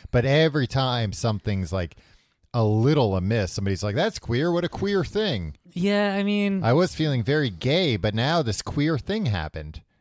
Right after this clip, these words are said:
Speaker 1: It's
Speaker 2: Yeah.
Speaker 1: confusing.
Speaker 2: It's confusing, but I think you could figure it out.
Speaker 1: I, you
Speaker 2: Do
Speaker 1: know
Speaker 2: you
Speaker 1: what?
Speaker 2: remember
Speaker 1: In the
Speaker 2: that
Speaker 1: end, I did figure it out.
Speaker 2: Do you remember that series of books, uh, Something Queer?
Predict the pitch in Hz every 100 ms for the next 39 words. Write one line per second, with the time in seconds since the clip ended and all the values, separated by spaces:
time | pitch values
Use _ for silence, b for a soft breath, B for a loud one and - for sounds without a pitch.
0 | _ - 294 320 262 247 160 214 202 82
1 | 73 _ 165 170 - 202 175 - 180 139
2 | 113 113 127 160 - 117 113 107 107 -
3 | 104 104 101 101 101 101 101 104 107 104
4 | 110 120 117 117 113 117 110 92 85 98
5 | - 85 73 71 71 69 175 180 185 185
6 | 170 - 175 160 156 165 160 - - 160
7 | 139 139 131 165 160 160 143 - 160 160
8 | 175 180